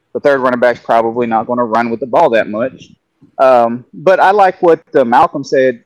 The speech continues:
yesterday too about being in the, the Tyler Irvin role. I know I've already mentioned it once on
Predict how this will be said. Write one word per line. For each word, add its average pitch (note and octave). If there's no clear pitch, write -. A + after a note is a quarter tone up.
yesterday C#3+
too F3
about C3
being D#3+
in C#3+
the, A#2
the A2+
Tyler D3
Irvin C#3+
role. G#2+
I B2+
know C#3
I've B2
already B2+
mentioned B2
it G#2+
once C#3+
on A2